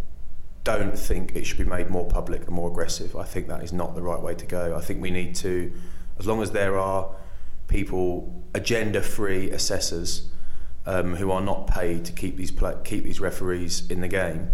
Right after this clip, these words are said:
they are paid to improve the standard of refereeing. I think we have to trust in that and, you know, be, remain true to the, the, the longer the game, the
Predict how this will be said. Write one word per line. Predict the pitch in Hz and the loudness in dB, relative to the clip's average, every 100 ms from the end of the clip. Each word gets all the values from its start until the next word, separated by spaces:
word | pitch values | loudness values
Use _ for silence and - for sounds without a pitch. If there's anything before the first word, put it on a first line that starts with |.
| - - - - | 0 -2 -2 0
they | 90 | 0
are | 87 | 0
paid | - 92 85 | 0 2 0
to | 87 92 90 87 87 | -2 -2 0 0 0
improve | 90 87 98 85 | 0 2 2 2
the | |
standard | 90 98 90 85 | 0 -2 -2 -2
of | 82 | -2
refereeing. | 87 87 85 85 82 85 82 - | -2 -2 0 0 0 -2 -2 -4
I | 78 | -4
think | 85 - | -2 -2
we | 87 | -2
have | 87 - | -2 -4
to | |
trust | 90 - 85 87 | -2 -2 -2 0
in | 90 | 2
that | 87 85 | 2 0
and, | 85 90 - - - - - - | 0 0 -2 0 0 0 2 4
you | - | 4
know, | 95 87 87 | 2 0 0
be, | - - | 0 0
remain | 110 107 110 101 101 | 0 0 2 2 4
true | 98 - 92 90 - | 4 2 2 2 2
to | 98 92 87 - - - - - - - | 2 2 -2 -4 -2 0 -2 -4 -8 -10
the, | - | -2
the, | - - - - | 2 4 6 6
the | 117 | 6
longer | 120 120 107 | 4 4 4
the | |
game, | 104 104 104 | 4 2 2
the | 101 | 2